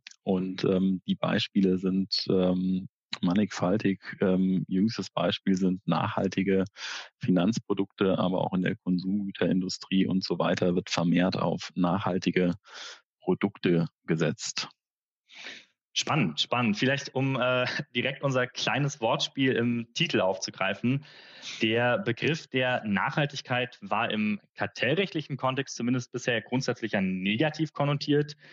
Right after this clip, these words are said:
Speaker 2: Nachhaltig meinte lange, schwere Kartellverstöße, die dann natürlich auch entsprechend streng sanktioniert wurden. Das ändert sich zunehmend. Ähm, Nachhaltigkeit ist nunmehr im Kartellrecht durchaus auch positiv konnotiert.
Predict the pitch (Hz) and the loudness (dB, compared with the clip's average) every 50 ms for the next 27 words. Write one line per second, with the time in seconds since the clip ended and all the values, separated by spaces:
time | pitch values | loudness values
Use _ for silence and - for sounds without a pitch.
0 | - - - - _ _ 202 190 180 - 131 - 131 120 - 117 110 110 110 110 | -20 -20 -20 -20 _ _ 0 2 2 2 2 0 0 0 0 0 0 0 0 2
1 | 113 - 107 104 101 101 - - - 98 - - - - - - - 104 95 95 | 2 2 2 2 2 0 -2 -6 -10 -12 -12 -12 -14 -16 -14 -6 0 0 2 2
2 | 123 135 135 131 127 123 120 120 113 110 110 104 - - - - - - - - | 2 2 4 4 4 4 4 4 4 2 0 -2 -4 -6 -8 -4 -4 -2 0 0
3 | 113 135 156 147 131 - - 107 104 - 107 110 - - 90 - - 95 90 - | 2 2 2 2 0 0 -2 -2 -2 -2 -2 -2 -2 -4 -6 -4 -4 -6 -6 -6
4 | 92 87 92 92 95 95 90 - 98 98 107 110 - - 113 110 - - 107 - | -10 -12 -10 -8 -8 -8 -6 -4 0 0 0 2 2 2 2 2 2 0 0 0
5 | 101 101 - - 110 107 - 113 101 - _ _ _ - - - - 110 104 123 | 0 -2 -2 -2 -4 -2 0 0 -2 -2 _ _ _ -6 -6 -2 -2 0 0 2
6 | 147 143 110 110 110 107 - - 92 92 113 143 - - 151 151 151 160 175 185 | 2 2 2 2 0 0 0 0 2 2 2 2 2 0 0 0 2 2 0 0
7 | 180 - _ _ _ _ - - _ _ - - - - - - - 123 156 - | -2 -4 _ _ _ _ -20 -20 _ _ -20 -20 -20 -20 -8 -4 -2 -2 -2 -2
8 | - - - - - _ - 110 143 190 208 208 - 196 196 - - - 196 185 | -4 -8 -10 -12 -8 _ 0 2 4 4 2 2 0 -2 -2 -2 0 2 2 4
9 | 185 185 185 190 190 196 196 196 - 127 127 131 135 135 135 139 135 135 135 123 | 4 4 4 4 4 4 2 2 0 0 2 2 2 2 0 0 0 0 0 2
10 | 104 101 98 127 147 - 160 156 147 143 - - 143 135 143 143 - 127 120 - | 2 2 2 0 0 0 0 0 -2 -4 -4 -2 -2 -2 0 0 0 0 -2 -2
11 | - - - 117 127 151 151 139 117 120 123 - 120 110 - 120 123 120 123 120 | -4 -4 -2 0 2 4 4 4 2 0 0 -2 -4 -4 -2 -2 -2 -2 -2 -4
12 | - - _ _ - 123 151 156 - - 127 135 127 - - 110 104 - _ _ | -4 -8 _ _ 2 2 2 2 0 0 0 0 0 0 -2 -2 -2 -4 _ _
13 | _ 107 110 117 135 165 - - 190 185 - - - 175 175 175 - - 170 170 | _ 0 2 2 2 0 0 0 -2 -2 0 -2 0 0 0 0 0 0 2 2
14 | 175 175 - | 2 0 -2